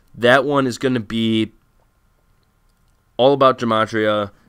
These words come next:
and if you don't know what that is, it's the ancient Kabbalistic code of coding, uh, numbers into letters. And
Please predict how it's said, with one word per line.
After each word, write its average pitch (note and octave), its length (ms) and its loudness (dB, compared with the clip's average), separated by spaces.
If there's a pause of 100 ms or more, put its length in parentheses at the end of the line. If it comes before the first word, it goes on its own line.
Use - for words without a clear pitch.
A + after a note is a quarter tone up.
(240)
and G2 680 -6 (240)
if A2 120 -8
you A2 80 -4
don't B2+ 160 -2
know B2+ 100 -4
what A#2 160 -4
that A#2 240 2
is, G#2+ 300 -4
it's - 260 -12
the A2+ 220 -10
ancient A#2+ 600 -6
Kabbalistic A2+ 920 -2 (240)
code A2 460 0
of G2 280 -6
coding, G#2 540 -4 (520)
uh, F#2 360 -8 (420)
numbers A#2 540 0
into G#2+ 260 -8
letters. G#2+ 680 -2 (1300)
And G#2 760 -4